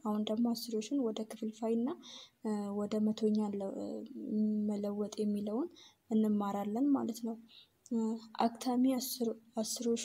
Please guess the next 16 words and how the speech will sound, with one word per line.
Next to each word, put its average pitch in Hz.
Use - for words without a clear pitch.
ቁጥሮችን 226
ወደ 226
ክፍልፋይ 233
እና 254
መቶኛ 220
መለወጥ። 185
እነዚህ 226
አስሮሻዊ 226
የሚባሉ 220
ቁጥሮች 233
ሁለት 220
አይነት 208
ናቸው። 214
አክታሚ 220
እና 233
የአክታሚ 233